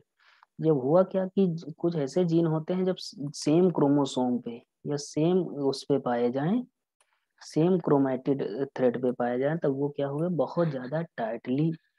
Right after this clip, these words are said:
अ, मतलब linked होते हैं। लेकिन जो different होंगे, जो different chromosome पे या डि-, different chromatid पे हैं, जैसे मान लीजिए कि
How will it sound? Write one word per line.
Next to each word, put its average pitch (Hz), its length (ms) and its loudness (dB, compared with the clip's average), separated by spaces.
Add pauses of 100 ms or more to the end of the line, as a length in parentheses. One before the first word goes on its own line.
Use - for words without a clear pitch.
(480)
अ, 131 280 0 (360)
मतलब 139 400 0
linked 135 380 4
होते 123 340 -2
हैं। 120 320 -8 (220)
लेकिन 139 420 2
जो 180 120 4
different 160 580 2
होंगे, 190 400 0 (1160)
जो 139 260 -2
different 147 540 2
chromosome 175 720 0
पे 170 100 -2
या 165 100 2
डि-, 135 340 -4
different 156 440 -2
chromatid 175 640 0
पे 180 120 -2
हैं, 170 140 -4
जैसे 147 220 -2
मान 156 180 0
लीजिए 151 240 2
कि 151 120 -12